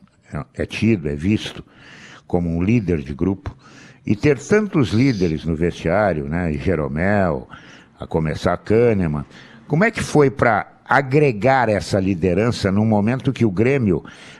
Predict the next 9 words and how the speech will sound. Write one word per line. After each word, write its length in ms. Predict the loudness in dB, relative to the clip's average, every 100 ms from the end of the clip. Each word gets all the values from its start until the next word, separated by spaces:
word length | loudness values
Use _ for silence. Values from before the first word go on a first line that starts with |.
| -4
precisa 760 | 0 2 0 0 4 4 4 2
de 160 | 0 2
muitos 460 | 2 2 0 0
líderes 480 | 2 2 2 0 -2
para 220 | -4 -2
atingir 440 | -2 -2 0 0 0
o 40 |
seu 220 | 0 0
objetivo? 720 | 0 -2 -4 -6 -6 -10 -12